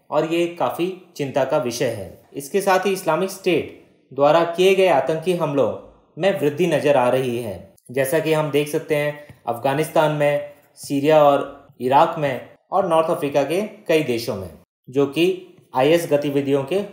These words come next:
हॉटस्पॉट बने हुए हैं। आगे एडिटोरियल बताता है कि यूनाइटेड नेशंस के अनुसार इराक और सीरिया के अतिरिक्त इस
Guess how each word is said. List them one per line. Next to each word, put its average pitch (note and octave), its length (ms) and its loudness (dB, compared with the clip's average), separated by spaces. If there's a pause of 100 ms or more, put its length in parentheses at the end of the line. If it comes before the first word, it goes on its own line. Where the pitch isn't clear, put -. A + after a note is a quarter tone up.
(120)
हॉटस्पॉट D#3 520 2
बने A#2 200 0
हुए G2+ 240 -4
हैं। F2+ 260 -12 (220)
आगे D#3+ 240 4
एडिटोरियल F#3+ 480 2
बताता C#3 420 0
है B2 200 0 (280)
कि F3 200 0
यूनाइटेड E3 440 0
नेशंस F#3 360 -4
के G3 100 -2
अनुसार B2+ 640 -2 (140)
इराक F#3 380 2
और F3+ 100 4
सीरिया B2+ 380 -2 (320)
के F3 120 2
अतिरिक्त - 880 -2
इस G3+ 220 -2